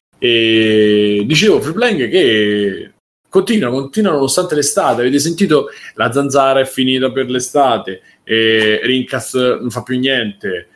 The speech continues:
eh, Rosario della Sera, Fiorello non fa più niente fino a inverno, fino a settembre, eh, Radio D J, niente, ci siamo solo noi che continuiamo imperterriti. Non è vero, ci sta un sacco di altra gente, ma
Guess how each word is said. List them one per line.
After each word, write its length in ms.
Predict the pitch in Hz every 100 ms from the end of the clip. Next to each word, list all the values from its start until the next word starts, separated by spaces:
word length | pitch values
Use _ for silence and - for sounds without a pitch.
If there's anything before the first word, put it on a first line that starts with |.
| _ -
eh, 640 | 104 104 101 101 98 95 -
Rosario 520 | 117 131 139 139 139
della 200 | 135 131
Sera, 560 | 113 131 135 135 135 127
Fiorello 460 | - 127 131 131
non 120 | 127
fa 140 | 113 123
più 360 | 123 131 135 127
niente 440 | 127 127 127 123
fino 220 | 113 127
a 40 | 120 -
inverno, 520 | 123 120 135 104 101
fino 120 | 101
a 40 | 117
settembre, 680 | 117 - 139 110 98 95 _ _ _ -
eh, 640 | 110 113 113 110 110 110
Radio 280 | 113 123 135
D 120 | 135
J, 380 | 127 135 131 - -
niente, 340 | 190 110 -
ci 100 | -
siamo 280 | 117 185 151
solo 260 | 170 202
noi 560 | 208 147 123 135 185 - _ _
che 140 | - -
continuiamo 560 | 151 143 165 156 123
imperterriti. 460 | 127 120 156 123 110
Non 40 |
è 100 | 113
vero, 220 | 101 95 92
ci 80 |
sta 120 | - 95
un 40 |
sacco 240 | 117 -
di 60 | 104
altra 200 | 98 131
gente, 260 | 160 196 98
ma 240 | 101 -